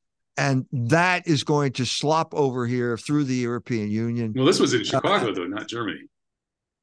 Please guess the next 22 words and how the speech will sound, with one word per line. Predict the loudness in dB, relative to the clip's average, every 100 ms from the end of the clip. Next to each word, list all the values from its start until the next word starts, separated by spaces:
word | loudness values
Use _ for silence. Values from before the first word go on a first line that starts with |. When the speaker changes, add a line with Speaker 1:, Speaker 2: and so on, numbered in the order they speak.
| _ _ 0
Speaker 1:
But | 4
I'm | 6 4
sa-, | 4 4
uh, | 4
but | 4 4
I'm | 4
saying | 4 2 4 4
here | 2
that | 0 -2
this, | -2 -2
this | -2 -2 0
is | -2 -2
going | -2 -2 -2
to | -2
be | -2 0 0 -2 _ _ _
the, | 0 0 0
the | 0 0 0 -6 _ -2
allow | 0 2 2 4 4 2 -2 _ _
hate | -2 -2 -2
speech | -2 0 0 -4 -12 _ _ _ -4
when | 0 0
it's, | 0 -4